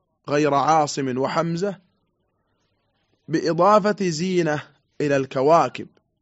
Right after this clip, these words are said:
أي بلا تنوين في زينة، مع خفض الباء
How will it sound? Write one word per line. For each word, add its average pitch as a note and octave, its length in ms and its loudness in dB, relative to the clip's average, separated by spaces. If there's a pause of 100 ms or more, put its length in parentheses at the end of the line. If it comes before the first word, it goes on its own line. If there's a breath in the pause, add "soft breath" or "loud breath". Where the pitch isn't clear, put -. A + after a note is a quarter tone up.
(180)
أي C#3+ 160 0
بلا E3 520 2
تنوين E3+ 880 -4
في C#3+ 300 -6
زينة، C3 460 -4 (760)
مع A#2+ 240 -6
خفض C#3 380 -6
الباء D3+ 680 2